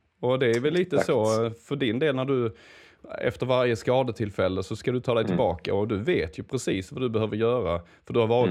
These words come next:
Speaker 2: Mm.
Speaker 1: där innan och gjort de här tiderna ner mot trettiofyra minuter på milen.
Speaker 2: Mm.
Speaker 1: Eh, så du vet ju exakt vilka signaler som,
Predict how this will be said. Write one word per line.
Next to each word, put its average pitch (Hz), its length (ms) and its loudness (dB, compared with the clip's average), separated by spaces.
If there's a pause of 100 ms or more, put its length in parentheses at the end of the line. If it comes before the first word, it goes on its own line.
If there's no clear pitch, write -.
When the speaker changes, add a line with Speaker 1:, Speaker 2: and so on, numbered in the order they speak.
Speaker 2:
Mm. 107 100 2
Speaker 1:
där - 0 -
innan 117 580 -4 (120)
och 120 140 -4
gjort 110 300 2
de - 140 -4
här 143 200 2
tiderna 117 420 0
ner 107 200 -2
mot 95 340 -6 (200)
trettiofyra 104 500 -2
minuter 98 320 -4
på 104 80 -6
milen. - 380 -6 (480)
Speaker 2:
Mm. 107 380 0
Speaker 1:
Eh, 104 60 -4
så 104 140 -6
du 135 100 2
vet 151 220 4
ju 127 40 2
exakt 107 440 -4
vilka 113 180 -4
signaler 104 520 -2
som, 101 360 -6